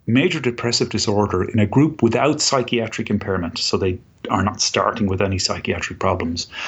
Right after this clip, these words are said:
falls by about twelve or fifteen or so percent, um, in the people who are walking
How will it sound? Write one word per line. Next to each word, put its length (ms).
falls 600
by 140
about 340
twelve 500
or 80
fifteen 460
or 80
so 180
percent, 540
um, 560
in 180
the 80
people 360
who 160
are 100
walking 560